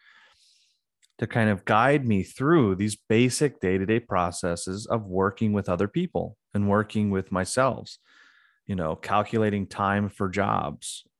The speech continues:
um, doing paperwork and not arguing. And so that was extremely helpful. And something my guru would often say, you know, like, the guru,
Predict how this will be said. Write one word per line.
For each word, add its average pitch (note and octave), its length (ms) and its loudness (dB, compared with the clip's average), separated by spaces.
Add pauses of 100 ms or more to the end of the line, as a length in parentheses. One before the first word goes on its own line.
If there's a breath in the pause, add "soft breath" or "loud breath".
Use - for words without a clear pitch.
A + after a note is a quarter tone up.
um, E2 580 -4 (140)
doing G2+ 240 0
paperwork F#2+ 760 -2 (200)
and F#2 240 -6
not G#2+ 480 -2 (140)
arguing. A#2 680 4 (1500 loud breath)
And A2 180 2
so G#2+ 400 2 (960 soft breath)
that A2 260 2
was A#2 140 2
extremely G2+ 460 0
helpful. D#3+ 520 0 (360)
And G#2+ 120 2
something C#3+ 360 2
my G#2+ 160 2
guru G#2 640 0 (560)
would G#2 160 0
often F#2+ 480 0
say, - 560 -4 (200)
you G2 100 -2
know, E2 220 -2
like, F2 220 -6 (140)
the F#2+ 80 -4
guru, G2 420 2